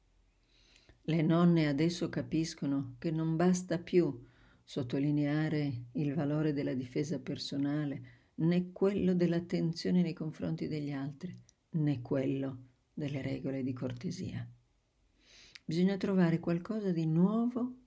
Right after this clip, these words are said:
per chi ribadisce con forza il loro diritto di seguire la loro natura,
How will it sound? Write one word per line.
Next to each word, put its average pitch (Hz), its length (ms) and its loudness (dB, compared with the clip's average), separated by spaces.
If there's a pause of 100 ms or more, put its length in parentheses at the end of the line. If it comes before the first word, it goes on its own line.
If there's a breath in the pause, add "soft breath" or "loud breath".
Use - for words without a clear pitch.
(520)
per 175 240 2
chi 202 220 0
ribadisce 180 720 0
con 160 260 -2
forza - 640 -6
il 165 160 -2
loro 214 240 0
diritto 190 640 0 (320 loud breath)
di 156 160 -4
seguire 185 600 0
la 170 200 4
loro 220 440 0
natura, 147 600 -2